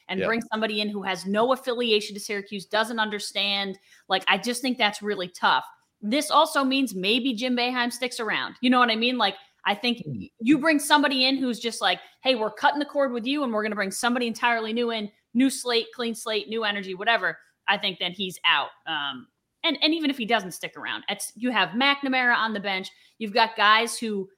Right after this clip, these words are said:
Speaker 1: have a real love and tie to Syracuse. So I think, again, this is, and he's the recruiter. That,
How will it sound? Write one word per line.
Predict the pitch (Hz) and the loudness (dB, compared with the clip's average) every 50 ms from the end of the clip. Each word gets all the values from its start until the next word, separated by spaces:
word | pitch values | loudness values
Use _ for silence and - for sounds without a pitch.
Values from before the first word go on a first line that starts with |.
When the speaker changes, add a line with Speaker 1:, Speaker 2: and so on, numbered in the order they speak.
| _ _ | _ _
Speaker 1:
have | - 214 220 208 | 2 2 2 4
a | 220 | 2
real | 202 190 202 226 233 247 240 220 196 | 0 0 -2 0 4 4 4 4 2
love | 175 170 175 190 202 208 214 208 196 202 - _ _ _ - | 4 6 6 8 8 6 4 2 -2 -10 -16 _ _ _ -8
and | 185 190 180 | -8 -8 -8
tie | - - 196 175 180 202 | -6 -2 0 2 2 0
to | 208 208 | -2 -4
Syracuse. | - - 226 220 220 226 220 - 240 233 233 220 - _ _ _ _ _ - | -6 -6 -4 -4 -4 -6 -8 -8 -8 -8 -8 -10 -12 _ _ _ _ _ -12
So | - 190 | -6 -4
I | 180 180 | -4 -4
think, | - - 226 208 214 | -4 -6 -8 -6 -6
again, | 202 196 202 202 196 | -6 -4 -4 -4 -4
this | 190 190 - 196 | -6 -8 -10 -12
is, | 185 - - | -12 -12 -10
and | 190 196 190 - _ _ | -10 -10 -10 -12 _ _
he's | _ - 262 294 277 285 262 | _ -4 -2 -2 -2 -2 -4
the | 233 285 | -4 -4
recruiter. | 262 269 262 - - 311 359 - - - - _ _ _ | -4 -4 -6 -6 -4 -4 -4 -4 -6 -8 -10 _ _ _
That, | - 202 | -2 -2